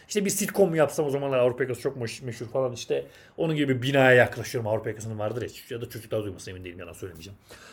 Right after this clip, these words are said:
E, efektleriyle falan. Star Wars mi çeksem, bir bilim kurgu ve Star Wars gibi yazılar okuyor falan diye tasarlanmış.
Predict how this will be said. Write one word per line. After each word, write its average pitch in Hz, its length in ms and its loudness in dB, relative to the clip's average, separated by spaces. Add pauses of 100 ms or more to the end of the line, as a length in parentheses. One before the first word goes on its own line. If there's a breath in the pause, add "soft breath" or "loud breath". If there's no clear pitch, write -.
(180 loud breath)
E, 120 280 -8 (800)
efektleriyle 110 540 -2
falan. 101 160 -4
Star 180 240 8
Wars 151 340 6
mi 120 160 -4
çeksem, 113 340 -4
bir 113 80 -4
bilim 113 180 -2
kurgu 110 220 -2
ve 104 80 0
Star 123 180 0
Wars 110 180 -4
gibi 117 100 -6
yazılar 113 280 0
okuyor 104 220 -8
falan 139 280 -6
diye 190 100 -8
tasarlanmış. 180 640 0